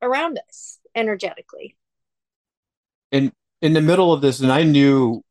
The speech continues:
Speaker 2: just from the beginning that you have been channeling what you're saying, and I love that. You got a ringing in your, what was it, your left ear or your right?
Speaker 1: My left.
Speaker 2: Okay, so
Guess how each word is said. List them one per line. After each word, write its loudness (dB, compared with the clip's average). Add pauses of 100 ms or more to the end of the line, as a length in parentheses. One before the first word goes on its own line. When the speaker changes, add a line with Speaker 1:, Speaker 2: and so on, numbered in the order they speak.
(280)
Speaker 2:
just -4
from -4
the -6
beginning -6
that -20
you -10
have -6
been -4
channeling -4
what -6
you're -10
saying, -2
and -8
I -4
love -6
that. -4 (320)
You -8
got -6
a -8
ringing -4
in -6
your, -12 (320)
what -14
was -16
it, -20
your -12
left -8
ear -4
or -8
your -6
right? -8 (720)
Speaker 1:
My -2
left. -6 (720)
Speaker 2:
Okay, -6
so -2